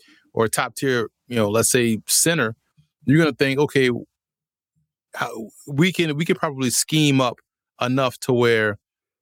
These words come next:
we can hide a secondary." If you're bad on the offensive interior, there's no scheming you can do. You just gotta get better. And so you take the center over the, the top tier cornerback 'cause no one cares you got two top tier cornerbacks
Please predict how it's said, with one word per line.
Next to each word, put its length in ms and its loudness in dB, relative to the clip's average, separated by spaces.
we 100 0
can 160 2
hide 300 -2
a 40 -6
secondary." 680 -6
If 160 -4
you're 140 4
bad 480 -4
on 120 -2
the 140 -4
offensive 480 -2
interior, 560 -2
there's 200 2
no 160 4
scheming 600 -2
you 100 -4
can 180 -2
do. 240 0
You 120 -6
just 180 0
gotta 180 -2
get 240 -4
better. 300 -4
And 200 -2
so 240 0
you 160 0
take 280 -4
the 80 -4
center 360 -2
over 260 4
the, 220 2
the 120 -2
top 300 -4
tier 200 -4
cornerback 520 -2
'cause 240 -2
no 120 0
one 160 0
cares 280 -2
you 80 -4
got 180 0
two 120 -2
top 260 -4
tier 140 -2
cornerbacks 540 -2